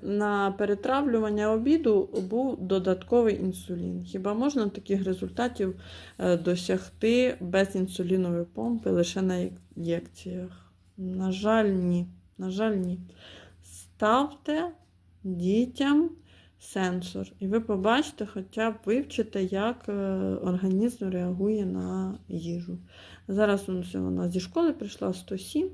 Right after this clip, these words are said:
але це з пів першого, і зараз вже пів шостого, вона нічого не їла. А, і буде починати опускатися, буде починати опускатися, десь через півгодини вона захоче їсти.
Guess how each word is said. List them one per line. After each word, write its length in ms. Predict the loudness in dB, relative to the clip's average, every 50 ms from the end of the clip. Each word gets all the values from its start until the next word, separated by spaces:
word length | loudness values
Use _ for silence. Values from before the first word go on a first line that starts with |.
| -8 -6
але 260 | -2 2 2 4 2
це 180 | 2 0 -6 -10
з 80 | -10
пів 320 | -8 -2 0 0 0 0 -2
першого, 720 | -2 -2 -2 -2 -6 -4 -4 -4 -4 -4 -6 -6 -6 -10 -18 -20 -20 -20 -20 -14 -6
і 80 | -4 0
зараз 420 | 2 4 4 4 4 2 2 0
вже 180 | 2 2 2 2
пів 280 | 2 0 -2 -4 -4
шостого, 540 | -6 -4 0 0 0 0 -2 -4 -2 0 0
вона 260 | 2 2 2 2 2
нічого 500 | 2 2 0 -2 -4 -4 -2 0 0 0
не 120 | 2 0 0
їла. 480 | -2 -4 -4 -2 0 2 2 0 0 -4 -10 -20 -20 _ _ -20 -20 -20 -20 -20 -20 -20 -20 -20 -16 -10
А, 200 | -6 -4 -4 -4 -4 -6 -6
і 320 | -4 -2 0 0 0 0 -2 -6
буде 280 | 0 2 6 6 6 6
починати 540 | 6 2 0 2 0 2 4 2 2 2
опускатися, 720 | -2 -4 -8 -10 -10 -8 -6 -6 -6 -6 -8 -10 -8 -8 -6
буде 180 | -4 -2 -4
починати 480 | -4 -4 -8 -8 -4 -2 -2 -2 -2 -6
опускатися, 800 | -10 -12 -16 -18 -12 -6 -4 -2 -2 -2 -2 -6 -6 -6 -8 -2
десь 180 | -2 -2 -2
через 240 | 0 -2 -2 -2 -4
півгодини 560 | -4 -4 -4 -2 0 0 0 2 2 0 0
вона 260 | 0 -2 -4 -4 -4
захоче 500 | -6 -6 -8 -6 -6 -8 -8 -8 -8 -8
їсти. 540 | -6 -4 -4 -4 -4 -6 -10 -12 -12 -12 -12